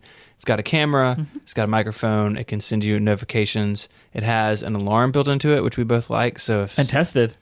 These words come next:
Speaker 1: Uh, yeah, we tested it in the studio 'cause you never heard it.
Speaker 2: Nope.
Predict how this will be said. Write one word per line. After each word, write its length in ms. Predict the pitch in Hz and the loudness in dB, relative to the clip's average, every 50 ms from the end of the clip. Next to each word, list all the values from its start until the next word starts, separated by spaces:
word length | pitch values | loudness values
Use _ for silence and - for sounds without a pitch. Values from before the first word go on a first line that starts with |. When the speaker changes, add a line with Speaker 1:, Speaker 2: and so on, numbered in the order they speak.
| - - _ _ - | -20 -20 _ _ -2
Speaker 1:
Uh, 60 | - | 0
yeah, 120 | 123 135 135 | 2 4 4
we 100 | 139 135 | 2 2
tested 340 | - 143 139 135 - 151 131 | 2 2 2 2 2 2 2
it 40 | 120 | 4
in 80 | 113 | 4
the 60 | 123 | 2
studio 280 | - - 147 135 131 117 | 2 2 4 4 4 2
'cause 120 | 113 113 | 2 4
you 100 | 135 143 | 4 4
never 220 | 139 135 120 123 113 | 4 4 4 2 2
heard 200 | 113 165 165 131 | 2 2 2 4
it. 140 | - - 135 | 2 2 2
Speaker 2:
Nope. 180 | 131 135 - | 2 0 0